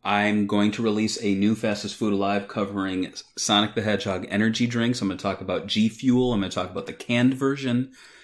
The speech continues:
the powdered version. I'm gonna talk about Speed energy drink, which was, like, a classic Sonic one you could find at Spencer's for the past few years. Um, and then I have some other little bits. So that's gonna be,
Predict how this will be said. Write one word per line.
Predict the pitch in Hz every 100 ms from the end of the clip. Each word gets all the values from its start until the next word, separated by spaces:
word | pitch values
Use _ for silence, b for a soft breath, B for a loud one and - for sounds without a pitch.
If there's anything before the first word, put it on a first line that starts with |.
| B -
the |
powdered | - 110 123 127
version. | 123 120 117
I'm | 117
gonna | 98
talk | 92 90
about | 87 -
Speed | - - - 117 120 123 123 -
energy | 107 117 113 113
drink, | 117 117 120
which | 101 -
was, | 87
like, | 90 90
a |
classic | - 87 87 - 98
Sonic | - 101 98 98
one | 98 95
you | 90
could | -
find | 90 90
at | 82
Spencer's | - 95 92 - 95 92
for | -
the | -
past | 101 92 -
few | 95
years. | 98 98 98 - B B B B B B
Um, | 104 104 104 104
and | 107
then | 127
I |
have | 147 143
some | 139
other | 156 147
little | 101 87
bits. | 95 80 - - -
So | - 110 104 101
that's | 107 -
gonna | 139 127
be, | 123 110 110